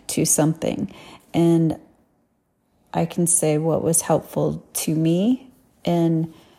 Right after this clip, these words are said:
going through some hard times is instead of letting your mind get absorbed with the challenges of life that you were going through, it, for me personally, it helped to focus on biblical, um,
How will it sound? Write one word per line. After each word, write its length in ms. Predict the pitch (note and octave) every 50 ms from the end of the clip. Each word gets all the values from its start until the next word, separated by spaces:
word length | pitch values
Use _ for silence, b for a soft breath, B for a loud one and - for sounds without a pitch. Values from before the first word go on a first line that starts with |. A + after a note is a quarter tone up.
| B B B _ -
going 320 | - E3+ E3+ F3 F3+ F3+
through 380 | F3+ - - E3 E3 E3 E3+ E3
some 240 | - - F3 E3
hard 340 | E3 - - E3 E3 E3 E3
times 520 | - - F3 E3+ F3 F3+ F#3 F#3 F3+ - - -
is 440 | E3+ E3+ E3 D#3+ D#3 D#3 - - - - - -
instead 420 | E3+ E3 - - - - F3 E3+
of 120 | E3 D#3+ E3
letting 320 | D#3+ D#3 D#3 D#3 D#3+ D#3
your 80 | D#3 D#3
mind 400 | D#3+ D#3+ D#3+ D#3+ E3+ F3+ F3+ E3
get 100 | D#3+ D#3
absorbed 640 | D3 D3 - - D#3+ D#3+ D#3+ E3 E3+ D#3+ D3+ -
with 160 | D#3+ D#3 -
the 80 | D#3+ D3
challenges 580 | - - E3+ D#3 D#3+ D#3+ E3 D#3+ E3 D#3+ D3+
of 140 | D#3+ D3 D#3+
life 320 | C#3+ D3 D3+ D#3+ E3 - -
that 120 | - -
you 120 | - E3+
were 100 | E3 E3
going 320 | D#3 E3+ E3 E3 E3+ E3+ E3+
through, 400 | - - F3 E3+ F3 F3 F3 F3 B B B B B B B B B B B _ _ -
it, 360 | E3 E3+ D#3+ D3+ - - - _ _ _ _ _ - _
for 100 | - D#3+
me 160 | D#3+ E3 E3
personally, 840 | D#3+ E3 - F3 E3 E3 - - E3+ E3 E3 E3 D#3+ E3 E3 D#3+ - -
it 160 | E3 E3 D3
helped 480 | - - - E3+ E3+ E3+ E3+ - - - - - -
to 420 | - - - D#3+ D#3 D#3 D3+ D3+ B B B B B
focus 600 | - - - F3+ F3 F3+ F3+ F#3 F#3 F3 - - - - -
on 380 | E3+ E3 D#3 E3 E3 D#3+ D#3 B B B B B B _ - - D#3 D3
biblical, 840 | - F3 E3 E3+ F3+ F3 F3+ - - C#3+ D#3 - - - - - - -
um, 420 | D#3+ D#3 D3+ D3 D3 D3+ D#3